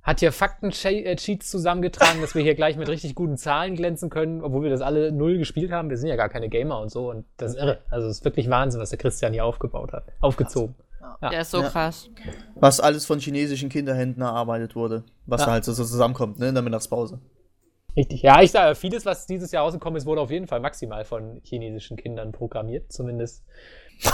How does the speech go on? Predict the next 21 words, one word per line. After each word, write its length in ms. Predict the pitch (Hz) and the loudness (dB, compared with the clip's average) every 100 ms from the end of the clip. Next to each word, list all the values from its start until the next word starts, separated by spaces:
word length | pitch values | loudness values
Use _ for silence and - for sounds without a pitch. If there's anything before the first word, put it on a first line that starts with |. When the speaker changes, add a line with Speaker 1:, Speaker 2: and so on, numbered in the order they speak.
| - | 4
Speaker 1:
äh, 280 | 127 127 127 - - - | 6 6 4 4 10 12
Speaker 4:
<laughs> 280 | 240 - | 12 10
Speaker 1:
gewisse 580 | 202 139 254 254 262 269 - 190 - 151 - 196 | 8 6 4 4 2 2 -2 -14 -18 -16 -4 -2
Triple-A-Titel, 840 | 214 196 170 180 - 156 160 180 240 - - - - | 0 -2 0 -2 -2 -2 -2 -2 -4 -10 -20 -16 -8
die 60 | |
meiner 220 | 143 175 185 | -2 0 2
Meinung 200 | 165 160 | 0 0
nach 140 | 143 | -2
völlig 440 | - - 294 233 139 | -4 -4 0 0 0
in 100 | 131 | -4
die 100 | 117 | -4
Hose 300 | 123 123 117 | -4 -4 -6
gingen. 320 | 123 165 302 - | -6 -8 -8 -6
Also 260 | 127 147 139 - - - - | -4 -4 -4 -10 -20 -20 -6
man 160 | 156 147 | -4 0
kann, 160 | 180 | 0
glaub 160 | 170 165 | 2 0
ich, 120 | 160 | -2
ich 60 | 143 | 0
weiß 180 | 170 | 0
nicht, 160 | 160 120 | 0 -8